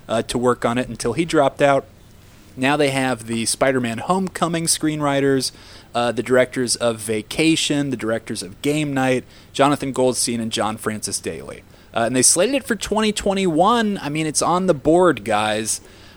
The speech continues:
Uh, eh, let's not hit or shit it. Let's predict or quit. <laughs>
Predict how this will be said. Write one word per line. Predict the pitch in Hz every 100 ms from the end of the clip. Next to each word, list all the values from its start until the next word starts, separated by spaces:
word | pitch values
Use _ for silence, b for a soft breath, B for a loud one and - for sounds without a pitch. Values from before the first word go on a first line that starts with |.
| -
Uh, | 110 117 117 -
eh, | 123 80
let's | 131 185 -
not | 208 -
hit | 185
or | 180
shit | - 170 151
it. | 127
Let's | 127 135 - - b b b
predict | - 147 120 127 160 - 151
or | 120
quit. | - - 127 160 - -
<laughs> | -